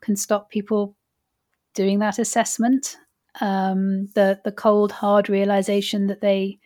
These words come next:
are drinking too much.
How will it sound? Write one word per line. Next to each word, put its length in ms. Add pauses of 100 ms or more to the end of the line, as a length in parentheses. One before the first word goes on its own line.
(1300)
are 180
drinking 420
too 180
much. 520